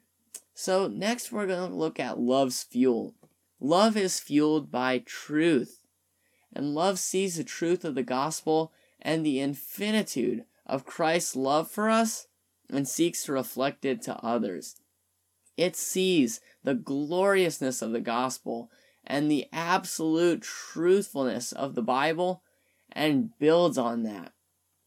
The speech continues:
And so next we're gonna look at love's triumph. So for an example of this, I've got Marvel movies. Believers are like Marvel movies. In the end,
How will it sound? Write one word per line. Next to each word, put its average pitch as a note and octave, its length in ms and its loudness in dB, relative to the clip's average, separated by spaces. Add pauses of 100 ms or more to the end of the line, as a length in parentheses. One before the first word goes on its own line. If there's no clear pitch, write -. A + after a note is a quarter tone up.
(400)
And C#3+ 160 -8
so E3 160 0
next G3 340 0
we're G3 140 -4
gonna F3+ 100 -2
look E3+ 220 -2
at B2 180 -2
love's B2+ 600 2
triumph. - 840 -4 (380)
So E3 320 4
for F3 240 -2
an F3+ 120 0
example G3 580 -2
of A3+ 80 0
this, A3 280 0
I've C#3+ 180 -6
got C#3 200 -2
Marvel A2+ 500 2
movies. G2+ 440 -8
Believers F#3 720 0
are D3 180 -4
like C3+ 300 -2
Marvel A#2+ 420 0
movies. G2 520 -8 (520)
In G#3+ 240 4
the A#3 140 4
end, A3+ 320 2